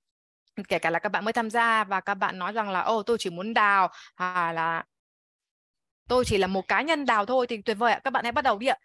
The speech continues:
Nhưng mà cái, cái, cái dàn hay là cái giá, đây là cái, đây là cơ hội rất lớn cho chúng ta để cho các bạn để các bạn trên thực tế, các bạn có được cái hoạt động kinh doanh về dao riêng của các bạn và các bạn được trả cái tiền thu nhập thụ động, và không chỉ là từ cái dàn,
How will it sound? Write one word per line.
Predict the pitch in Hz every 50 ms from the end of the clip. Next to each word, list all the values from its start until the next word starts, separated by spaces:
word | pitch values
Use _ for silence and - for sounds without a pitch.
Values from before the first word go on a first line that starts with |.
| _ _ _
Nhưng | - 214 247 285 277
mà | 254 220 202
cái, | _ 208 202 226
cái, | - 233 233
cái | 233 240 214 196
dàn | 220 202 208 202 196 190 190
hay | 196 208 202
là | 196 190
cái | _ 196 202
giá, | 190 196 170 180 190 220 269 294 277 247 202 202
đây | 202 196 202 208 208 214
là | 214 202 185
cái, | 180 - 165
đây | 208 220
là | 220
cơ | 202 - 214
hội | 208 190
rất | 202 240
lớn | 208 170 190
cho | 220 214
chúng | - 190 208
ta | 196 208 202
để | 185 160
cho | - 190
các | 190 - 214
bạn | 208 226 208 - - - - - _ _ _ _ _ _ _ _ _ _ _ _ _ _ _ -
để | 190 185
các | - 214
bạn | 208 208 - -
trên | - 247 233 214
thực | - 208 180 _
tế, | - 202 190 196 208 240 254 -
các | 240 233
bạn | 202 196 165 - 185 185 180
có | - 185 175 175 185 220
được | 240 226 202 -
cái | _ 185 180 196
hoạt | 208 214 208 190
động | 165 -
kinh | - 208 202
doanh | 220 214 196
về | 196 190
dao | 190 175 180
riêng | 180 220 220
của | 196
các | -
bạn | 185 208 196 - 170
và | 175 180
các | -
bạn | 196 180
được | 175 180 -
trả | - 196 139 - -
cái | - - 208
tiền | - 196 175 170
thu | - 202 208
nhập | 196 190 185 180 -
thụ | - 202 170
động, | 202 - -
và | - 170
không | 170 - 233
chỉ | 220 185
là | 175 165 160
từ | - 220 214 202 190
cái | - - 190 185 208 233 220 190 214 190
dàn, | 202 180 185 185